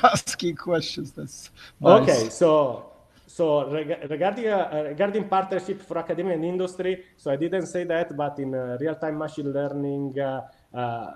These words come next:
Speaker 2: I'm actually working with Harvard University, Professor, uh, David Brooks, uh, and, uh, Professor Guiyong Wei. Uh, and, uh,
Speaker 1: Mm-hmm.
Speaker 2: this also answers, uh, the, uh, part of the R T M L, uh, design.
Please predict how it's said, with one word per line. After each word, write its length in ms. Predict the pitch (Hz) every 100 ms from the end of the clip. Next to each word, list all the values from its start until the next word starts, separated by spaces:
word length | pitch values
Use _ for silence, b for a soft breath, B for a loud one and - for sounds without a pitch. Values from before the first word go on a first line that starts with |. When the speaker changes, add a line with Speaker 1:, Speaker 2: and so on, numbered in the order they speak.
| - 131
Speaker 2:
I'm 160 | 127
actually 340 | 131 - 147 147
working 560 | 151 147 147 147 143
with 220 | 139 131
Harvard 400 | 127 135 143 147
University, 680 | 151 156 147 143 - 180 170
Professor, 840 | - 139 - 123 - 123 117 110 107
uh, 40 |
David 300 | 120 123 117
Brooks, 380 | 123 127 123 -
uh, 240 | 110 110 - b b
and, 300 | 113 110 107
uh, 200 | 107 104
Professor 500 | 104 117 120 - 117
Guiyong 360 | 113 120 113 110
Wei. 360 | 117 170 202 - b b b
Uh, 40 | 120 110 - 123
and, 200 | 123 117
uh, 280 | 117 113 107
Speaker 1:
Mm-hmm. 180 | - - - 131
Speaker 2:
this 360 | 156 175 175
also 500 | 175 180 180 185 170 170
answers, 880 | 160 175 196 170 165 160 156 151 -
uh, 220 | 147 143
the, 200 | 139 135 135 127 -
uh, 120 | 135 131 -
part 280 | 147 151
of 120 | 143 127
the 240 | 131 123
R 220 | 117 127 143
T 80 | 143
M 140 | 135
L, 260 | 135 131 127
uh, 120 | 123
design. 580 | 120 123 127 117 135